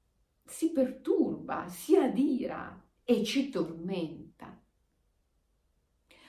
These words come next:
Pacificare l'evento del passato per creare un futuro meraviglioso.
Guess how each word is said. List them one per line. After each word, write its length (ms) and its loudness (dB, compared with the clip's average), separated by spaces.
Pacificare 920 0
l'evento 680 0
del 180 -4
passato 920 -6
per 260 2
creare 600 -4
un 120 -2
futuro 1040 -8
meraviglioso. 1200 -6